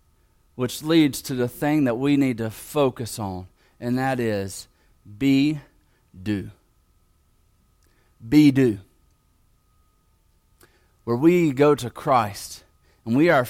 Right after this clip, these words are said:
we find our identity in Christ and Christ alone. It's not just about the things that we do. It's not about keeping up with the religious system. It's not about anything but being found in Christ. In Christ, the hope of glory lives inside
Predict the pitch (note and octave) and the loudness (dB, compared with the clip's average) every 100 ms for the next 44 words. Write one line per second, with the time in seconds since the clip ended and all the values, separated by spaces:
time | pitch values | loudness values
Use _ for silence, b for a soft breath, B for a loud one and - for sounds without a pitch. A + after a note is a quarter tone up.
0 | - C#3 C#3+ - E3+ D#3+ C#3 A#2 A2+ B2 | -6 -2 -2 -2 0 2 2 2 0 0
1 | C#3+ C3 A2+ G2+ G2+ - C#3+ B2 A2 A2 | 0 0 0 -2 -4 -2 -2 -2 -4 -8
2 | G#2 B2+ A#2 A2+ A#2 A2+ G#2+ G#2 B B | -6 0 0 -2 -8 -6 -4 -6 B B
3 | C#3 C#3+ E3 F#3 E3 - D3 D3 C#3 - | -4 0 0 0 -2 -6 2 2 2 -2
4 | D3+ E3 C#3+ D3 C#3 A#2 G#2+ D#3 A#2+ G2 | 0 0 0 -2 -2 -2 4 6 6 2
5 | G#2+ B B B2+ B2 D#3 E3+ D3 C#3+ - | -6 B B -8 0 2 2 2 0 0
6 | F3+ F3 F3 E3 E3+ D3 C3+ C#3 C#3+ D#3+ | -2 0 2 2 2 0 2 2 4 2
7 | D3+ - - F#3 D#3 - G#2 G2+ B B | 2 -8 -4 0 0 -2 -8 -8 B B
8 | C#3 D3 F#3 E3+ D#3+ C#3+ F#3 G#3 - G3 | -4 2 2 4 4 4 2 -2 -2 -2
9 | E3+ C#3+ F3+ D#3+ - b _ D#3 C#3 - | -2 6 6 6 0 b _ 2 4 0
10 | E3+ E3+ E3 D#3+ D#3 D3+ D3 D3 C#3+ - | 0 4 4 4 -2 0 0 2 -2 0
11 | C#3 A#2+ A#2 - F3+ F3+ - F3+ D#3 A#2 | 0 0 -6 -4 -2 -2 -4 0 2 0
12 | A#2 C#3+ C#3+ B2+ D#3 E3 - B B C#3+ | -6 -4 -4 2 4 4 0 B B -6
13 | B2+ D3+ C#3+ A#2+ G#2+ b b b C3 E3 | -2 2 4 2 -2 b b b 2 4
14 | D#3 C#3 B2+ - E3 D#3 D3+ C#3+ | 4 2 -4 -2 0 4 4 2